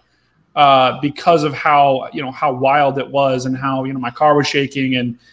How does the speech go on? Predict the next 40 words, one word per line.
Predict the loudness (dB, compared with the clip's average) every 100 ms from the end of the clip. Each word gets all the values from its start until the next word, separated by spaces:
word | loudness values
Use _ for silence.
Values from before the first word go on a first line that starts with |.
| _
and | -4 -4
how | 0 0
many | 0
trees | 2 2 4
were | 2
down. | 2 2 2 0 -4 _ _ _ _
Um, | 2 4 4 2
and, | -4 -4
and | 0
then | 2
they | 2
actually | 2 0 0 -2
responded | 0 0 4 6 8 6
to | 2
me | 2
in | 2
an |
email | 2 2 2
letting | 4 2
me | 2
know | 0 -2
it |
was | -2
actually, | -2 -4 -6 -4 -6 -8
it |
was | -16 -10
confirmed | -8 0 2 4
later | 4 4
to | 4
be |
a | 2
downburst. | 4 4 4 0 -2 -8 -10 _ _ _ _ _ _
Uh, | 2 6 6 6 4 2 -6 -18 _ -6
and, | -2 -2 -4 -4
and | -4 -4
it |
was, | -4 -4 -4 -4 -6 -4
it | -4
was | -2
wild. | 2 2 2